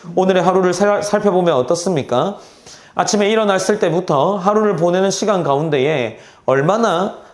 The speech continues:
많이 하나님을 생각하고 있습니까? 대부분의 사람들은 일어났을 때에 일을 하러 나가기 바쁠 겁니다.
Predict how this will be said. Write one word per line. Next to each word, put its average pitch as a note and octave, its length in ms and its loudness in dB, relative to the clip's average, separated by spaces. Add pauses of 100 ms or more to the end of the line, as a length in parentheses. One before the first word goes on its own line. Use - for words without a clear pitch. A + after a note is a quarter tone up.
많이 D#3 320 2
하나님을 E3+ 480 0
생각하고 F3 540 -2
있습니까? B2+ 560 -8 (500)
대부분의 G#3+ 460 0
사람들은 F#3+ 760 0
일어났을 F3+ 560 0
때에 C3 540 0
일을 G3 340 0
하러 A3 220 0
나가기 D3 420 0
바쁠 C3+ 300 -6
겁니다. A#2+ 380 -4